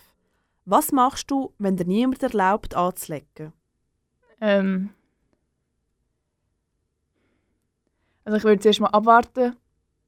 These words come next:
Speaker 2: ähm, wie sich die Lage verändert. Ähm, vielleicht ein bisschen gut zureden, denen, dort, wo ich möchte anlegen und sonst vermutlich wieder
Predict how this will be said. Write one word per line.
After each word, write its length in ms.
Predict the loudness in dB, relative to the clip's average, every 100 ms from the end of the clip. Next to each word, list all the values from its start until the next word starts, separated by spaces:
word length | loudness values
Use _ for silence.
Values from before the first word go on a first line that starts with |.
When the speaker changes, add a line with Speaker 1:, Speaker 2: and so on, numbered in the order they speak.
| -2
Speaker 2:
ähm, 400 | 2 4 2 -4 _ _ _ _
wie 100 | -6
sich 180 | -4 -2
die 60 | 0
Lage 240 | 0 0
verändert. 600 | 0 2 2 2 -2 _ _ _ _ _ _ _
Ähm, 540 | 0 2 2 0 -4 -8 _ _ _ _
vielleicht 300 | -8 -8 -10
ein 40 |
bisschen 300 | -8 -8 -8 _ _ _ _ _
gut 260 | 0 0 2
zureden, 440 | 4 4 2 0
denen, 400 | 0 0 -2 -6 -14 _ -12
dort, 160 | -10 -6
wo 40 |
ich 140 | -6
möchte 260 | -6 -8 0
anlegen 480 | 2 2 -2 -6 -6
und 260 | -6 -6
sonst 420 | -4 -2 -2 -6 -14 _ _ _ _ _ _ _ _ _ _ _
vermutlich 400 | -2 0 0 -6
wieder 220 | -8 -10